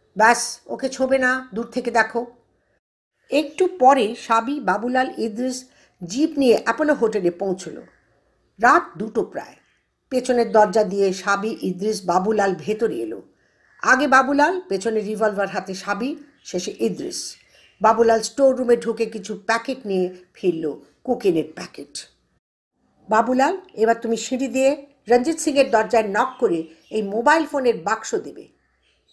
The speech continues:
কথা আছে তার সঙ্গে।" "তার জন্য নতুন বাক্স মোবাইল দেবার কি দরকার, ম্যাডাম?" "কিচ্ছু না,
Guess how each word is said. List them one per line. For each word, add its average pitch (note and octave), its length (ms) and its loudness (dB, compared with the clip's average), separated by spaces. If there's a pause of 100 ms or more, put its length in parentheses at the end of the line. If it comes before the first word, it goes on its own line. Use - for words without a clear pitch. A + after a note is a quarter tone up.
(100)
কথা C4 300 2
আছে A3 200 0
তার F3 180 -4
সঙ্গে।" - 400 -16 (720)
"তার C#4+ 200 2
জন্য E4 220 0
নতুন C4+ 400 -2
বাক্স D4+ 260 -4
মোবাইল C#4+ 460 0
দেবার C#4+ 420 2 (340)
কি D4+ 120 -2
দরকার, D#4 360 4
ম্যাডাম?" A#3+ 360 -2 (600)
"কিচ্ছু G#3+ 360 -8
না, D#4 280 0